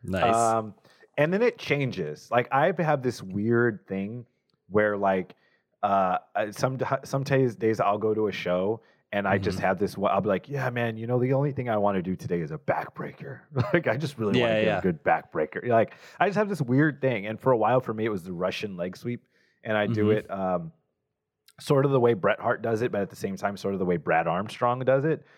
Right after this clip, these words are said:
Speaker 2: So you, like,
Speaker 1: Mm-hmm.
Speaker 2: hit the Russian leg sweep and then roll through to your, you know, ro-, a big roll through. And for a couple of months, like, that was my ish. Like, I was just like,
Speaker 1: Mm-hmm.
Speaker 2: "Man, let me just get this Russian leg sweep in and go home." Like, I love it. Like, it's so fun.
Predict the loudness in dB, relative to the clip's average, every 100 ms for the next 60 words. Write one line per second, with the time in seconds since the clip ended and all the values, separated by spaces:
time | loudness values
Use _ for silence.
0 | _ -4 0 2 2 -4 -8 -2 2 4
1 | 2 0 -2 -4 -4 -6 -6 -6 -8 -10
2 | -4 0 0 0 -4 -2 0 -2 -6 -4
3 | -4 -4 -6 -8 -8 -8 -6 -6 -4 -4
4 | -4 -2 -2 -2 -8 -8 -4 0 0 2
5 | 0 0 0 -2 -2 -2 -4 -2 0 0
6 | -2 -4 -6 -6 -10 -8 -8 -8 -6 -4
7 | -6 -8 -6 -6 -4 0 2 2 0 -4
8 | -4 -4 -4 -6 -6 -6 -8 -10 -10 -12
9 | -8 -8 -8 -10 -8 -8 -10 -6 -6 -6
10 | -8 -10 -10 -10 -10 -4 -2 -2 -4 -10
11 | -10 -8 -6 0 0 0 -4 -6 -8 -6
12 | -6 -6 -4 -4 -4